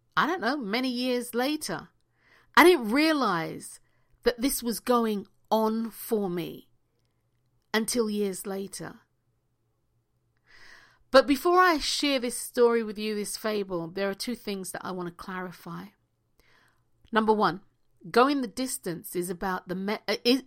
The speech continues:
uh, going the distance is about the physical things that you need to do. It's about knocking on doors, following up cold calls,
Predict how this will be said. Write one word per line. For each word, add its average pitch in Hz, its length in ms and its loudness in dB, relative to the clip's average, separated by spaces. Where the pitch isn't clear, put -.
uh, 185 60 -4
going 277 400 4
the 254 40 0
distance 208 640 -4
is 220 160 -4
about 220 340 -6
the 196 60 -8
physical 240 600 -6
things - 720 -12
that - 180 -12
you 180 80 -6
need 185 360 -8
to 175 100 -12
do. 170 320 -8
It's 208 180 0
about 202 340 4
knocking 190 380 -4
on 262 180 -6
doors, 214 540 -2
following 196 440 -4
up 190 240 -6
cold 196 360 -6
calls, 180 640 -4